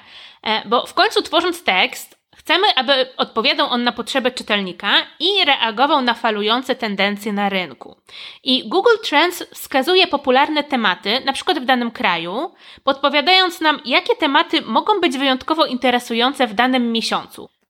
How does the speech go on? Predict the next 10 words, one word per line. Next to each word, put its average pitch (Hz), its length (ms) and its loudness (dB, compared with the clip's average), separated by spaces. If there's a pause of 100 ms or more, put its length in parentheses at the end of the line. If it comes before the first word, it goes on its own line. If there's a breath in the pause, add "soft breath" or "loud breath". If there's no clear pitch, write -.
(140)
Mowa 349 260 4
tu 381 120 0
o 302 100 4
na 285 140 4
przykład - 540 -4 (180)
Mistrzostwach 359 580 0
Świata 262 340 2
w 285 100 -12
piłce 269 260 2
siatkowej, 175 720 -6